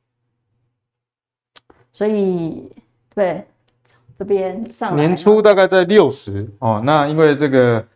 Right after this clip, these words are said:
Speaker 2: 呃，今年的好消息一度啊涨到一百块，哎，其实涨幅非常惊人，一
Speaker 1: 对啊。
Speaker 2: 到四月之间。
Speaker 1: 对，可是因为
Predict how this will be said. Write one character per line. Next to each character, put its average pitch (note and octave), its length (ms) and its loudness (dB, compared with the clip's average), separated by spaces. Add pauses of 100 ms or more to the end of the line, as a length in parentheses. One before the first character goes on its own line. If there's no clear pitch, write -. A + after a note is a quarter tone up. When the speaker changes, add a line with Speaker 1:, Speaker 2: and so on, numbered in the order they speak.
(260)
Speaker 2:
呃， A2 140 -4
今 F3 140 2
年 A#2+ 240 0
的 A#2+ 120 2
好 A#2+ 160 0
消 F3 160 2
息 D#3+ 240 -8
一 D3 100 -6
度 F#3 260 4
啊 B2+ 120 2
涨 B2 120 0
到 D3 140 2
一 G#3+ 80 -6
百 G2+ 240 -4
块， E3 240 2 (280)
哎， F3+ 80 0
其 A#3+ 160 0
实 A#3 120 2
涨 B2+ 240 -2
幅 B2 140 0
非 G3+ 200 2
常 C3+ 220 -2
惊 D#3 240 -6
人， G2+ 180 -6 (220)
一 - 120 0
Speaker 1:
对 C4 80 4
啊。 E3+ 180 4
Speaker 2:
到 G3+ 80 -8
四 F#3 200 0
月 C3+ 220 2
之 B2+ 140 -6
间。 A2+ 240 -4
Speaker 1:
对， C#4+ 180 2
可 A#3+ 100 0
是 F#4 160 0
因 F4+ 80 -2
为 F4 160 0